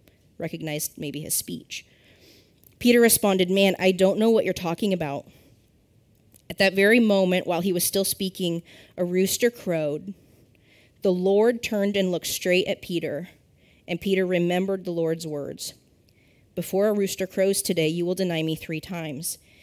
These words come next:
And Peter went out and cried uncontrollably. I picked this passage because you see Jesus looking at Peter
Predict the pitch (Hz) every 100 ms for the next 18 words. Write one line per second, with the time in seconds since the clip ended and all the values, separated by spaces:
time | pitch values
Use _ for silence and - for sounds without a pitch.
0 | - _ _ - 165 - 185 202 214 208
1 | 165 147 - 175 165 - 160 156 160 160
2 | 175 175 - 143 151 - 117 190 - -
3 | - - - _ _ _ _ _ _ _
4 | _ _ _ _ _ _ _ _ _ -
5 | _ _ _ _ _ _ _ _ _ _
6 | _ 202 - 254 - 220 - 202 185 185
7 | 175 170 180 165 175 180 165 - 175 165
8 | 170 165 151 165 151 156 - 160 156 120